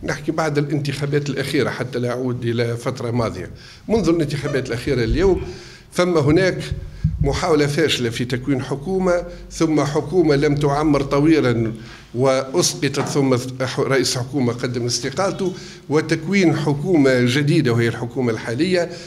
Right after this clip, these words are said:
في مناخ وفي مسار غير مسبوق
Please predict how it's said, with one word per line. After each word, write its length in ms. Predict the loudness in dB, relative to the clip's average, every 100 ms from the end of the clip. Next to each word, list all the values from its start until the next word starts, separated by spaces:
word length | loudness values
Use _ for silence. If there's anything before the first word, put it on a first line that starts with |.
| -16
في 180 | -4 2
مناخ 540 | 4 4 4 2 -2 -8 -12 -18 -16 -4
وفي 440 | 2 2 2 2
مسار 720 | 2 2 2 2 2 0 -2 -12 -20 -20 -20 -12 -2
غير 320 | 2 2 2
مسبوق 560 | 0 2 2 2 0